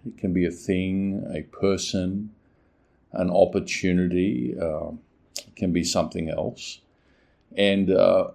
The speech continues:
our previous hurt pushes away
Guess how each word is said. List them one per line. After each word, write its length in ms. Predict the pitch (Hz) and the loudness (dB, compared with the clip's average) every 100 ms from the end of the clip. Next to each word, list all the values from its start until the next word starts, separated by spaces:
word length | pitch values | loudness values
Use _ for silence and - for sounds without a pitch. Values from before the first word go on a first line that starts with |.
| - | 6
our 180 | 104 101 | 6 6
previous 840 | - 139 143 131 110 95 - - - | 2 4 6 6 4 4 2 -8 -4
hurt 600 | 110 87 87 131 - - _ _ _ _ _ _ _ _ _ | 0 0 0 -4 -8 -20 _ _ _ _ _ _ _ _ _
pushes 600 | - - 131 - 104 82 | -2 4 4 4 2 2
away 920 | 87 85 87 87 85 78 78 80 - | 0 2 2 4 2 0 -4 -8 -10